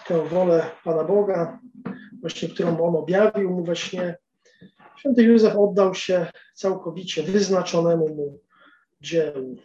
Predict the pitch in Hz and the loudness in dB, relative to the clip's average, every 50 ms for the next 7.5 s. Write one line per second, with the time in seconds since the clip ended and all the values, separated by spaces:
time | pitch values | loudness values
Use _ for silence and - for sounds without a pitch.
0 | _ _ _ _ _ _ _ _ _ _ _ _ _ _ _ _ _ _ _ _ | _ _ _ _ _ _ _ _ _ _ _ _ _ _ _ _ _ _ _ _
1 | _ _ _ _ _ _ _ _ - 185 175 196 190 - - - - 185 180 180 | _ _ _ _ _ _ _ _ -12 -6 0 0 0 0 0 0 2 2 2 2
2 | - 233 226 - 208 - - 185 180 165 180 220 196 196 196 185 175 165 - - | 0 0 2 2 0 2 2 0 -2 0 -2 -2 0 2 2 0 0 -2 -6 -12
3 | _ - - - 190 175 180 196 185 185 175 170 165 185 196 190 - 160 160 196 | _ -20 -14 -12 -10 -6 -6 -4 -4 -4 -6 -6 -4 -2 -2 -4 -4 -6 -2 0
4 | 202 208 202 - 196 185 190 196 202 196 190 185 185 180 180 175 170 190 196 180 | 0 0 0 -2 -4 -4 -2 -2 -4 -4 -2 -4 -4 -6 -6 -6 -6 -6 -6 -6
5 | 165 147 135 127 123 _ _ _ _ _ _ _ _ _ _ _ _ _ _ _ | -6 -10 -12 -16 -20 _ _ _ _ _ _ _ _ _ _ _ _ _ _ _
6 | _ _ _ _ _ - 180 175 - - 180 180 180 170 175 208 196 180 185 175 | _ _ _ _ _ -10 -10 -8 -6 -4 -2 -2 -2 -2 0 0 0 0 0 -4
7 | 165 151 180 175 175 170 160 - - | -4 -4 -4 -4 -2 -2 -4 -4 -8